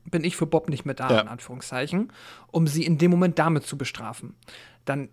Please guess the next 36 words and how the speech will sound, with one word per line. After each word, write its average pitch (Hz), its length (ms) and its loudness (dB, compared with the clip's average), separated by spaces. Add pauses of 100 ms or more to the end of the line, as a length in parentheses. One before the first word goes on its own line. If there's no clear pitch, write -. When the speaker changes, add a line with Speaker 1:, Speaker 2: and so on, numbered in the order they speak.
Speaker 1:
merkt 156 280 2
er 156 60 6
später, 156 360 0
okay, 156 240 2
er 202 100 4
muss 147 160 0
sich 147 120 -4
um 143 80 -2
Bob 135 220 -2
kümmern, 190 340 2
das 165 160 0
kann 160 140 2
mit 156 100 2
Sicherheit, 165 380 2
wird 160 300 -4
mit 160 100 -2
Sicherheit 160 280 2
auch 143 300 0 (960)
so 147 240 -4
gedacht 147 360 0
sein, 151 160 2
dass 143 120 -2
das 143 200 -2
irgendwelche 143 560 -2
tatsächlich, 135 540 -6
ähm, 120 400 -10 (120)
ja, 117 220 -4 (340)
vaterlichen 135 760 -6
Gründe 160 340 2
hat, 208 200 0
dass 143 100 -8
man 147 100 -2
halt 147 140 -2
sich - 200 -14
um 104 100 -12
ein, 127 100 -12